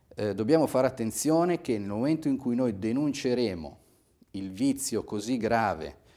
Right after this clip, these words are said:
un esempio classico sono le gravi infiltrazioni d'acqua, la, l-, l'umidità, eh, le crepe, i problemi strutturali dell'immobile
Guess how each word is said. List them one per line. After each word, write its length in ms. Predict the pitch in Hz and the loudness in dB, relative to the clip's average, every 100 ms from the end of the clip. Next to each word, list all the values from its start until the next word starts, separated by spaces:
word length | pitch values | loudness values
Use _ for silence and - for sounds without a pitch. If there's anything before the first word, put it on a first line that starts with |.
| _ _ _ - | _ _ _ -14
un 140 | 95 | -8
esempio 840 | 95 107 123 131 127 131 131 127 - | -6 -2 -2 -2 -2 2 2 0 -2
classico 720 | 117 117 113 - 117 113 117 | 0 2 2 -2 -6 -4 -4
sono 580 | - - 113 120 120 120 | -4 -4 -2 -2 -2 -2
le 440 | 104 104 101 - | -2 -2 -2 -4
gravi 380 | 98 113 123 123 | -4 0 0 0
infiltrazioni 1200 | 120 117 113 98 110 - - 120 123 120 120 117 - _ - | -4 -4 -6 -4 -8 -6 -6 -4 -2 -2 -4 -6 -16 _ -2
d'acqua, 600 | 120 123 - - 82 - - | 2 2 0 -10 -10 -10 -8
la, 140 | 92 | -8
l-, 960 | 87 87 90 90 85 85 92 90 87 101 | -6 -10 -10 -10 -10 -10 -10 -8 -8 -8
l'umidità, 720 | 98 104 98 87 131 117 76 - - - - - | -6 -6 -6 -2 2 2 0 -14 -20 -20 -20 -8
eh, 760 | 98 92 87 82 82 - - - | -4 -2 -2 -4 -6 -8 -10 -12
le 200 | - 95 | -10 -6
crepe, 640 | - 139 123 - 90 78 - | 0 2 2 0 -8 -10 -12
i 180 | 95 - | -12 -10
problemi 340 | 98 113 131 | -4 -2 0
strutturali 1040 | 117 - 123 - 120 131 120 90 82 78 78 | -2 -4 -6 -2 2 4 4 2 -2 -8 -10
dell'immobile 920 | 85 92 101 101 85 92 113 180 | -8 -6 -4 -2 -2 -2 -2 -4